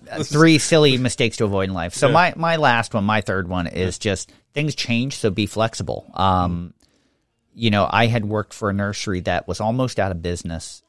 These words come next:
Speaker 2: and a plan was put into place to make it better, and it did. But then it never deviated from that plan, so it was revived and then went back downhill because they never wanted to deviate from that. So it's,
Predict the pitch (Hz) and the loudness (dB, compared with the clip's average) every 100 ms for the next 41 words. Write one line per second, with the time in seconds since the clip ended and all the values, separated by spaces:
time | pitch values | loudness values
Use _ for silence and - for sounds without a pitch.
0 | _ 90 82 82 80 _ - 104 101 98 | _ -8 -6 -4 -8 _ -12 -6 -4 -4
1 | - 104 - 90 90 - - 90 78 - | -6 -8 -8 -12 -12 -18 -8 -6 -6 -10
2 | - _ _ _ _ _ _ _ - 95 | -14 _ _ _ _ _ _ _ -14 -10
3 | 90 76 90 95 - 85 73 - 101 65 | -8 -4 -2 -2 -4 -4 -4 -2 -2 -2
4 | - - 92 165 208 180 127 107 120 135 | -6 -6 0 2 2 2 0 -2 -4 -2
5 | 120 104 - 101 95 82 - 143 98 82 | 0 0 0 -2 -2 -2 -4 -4 -2 -4
6 | - 92 95 90 _ _ - 107 98 101 | -2 0 2 -2 _ _ -6 -4 -2 -2
7 | 87 95 123 156 - - 95 98 95 98 | 0 0 0 -2 -8 -10 -4 -2 -2 -4
8 | 101 - 101 90 - 90 82 - 120 87 | -6 -4 -4 -4 -8 -8 -6 -4 -4 -4
9 | 71 - 85 95 85 82 - _ _ _ | -8 -10 -10 -4 -4 -6 -12 _ _ _
10 | _ _ 101 104 104 117 104 98 98 92 | _ _ -4 0 0 2 0 0 -2 -4
11 | 87 - 98 95 90 80 - - 85 76 | -10 -10 -16 -18 -12 -10 -10 -12 -12 -10
12 | 65 - - - 104 101 98 | -10 -14 -6 0 2 2 0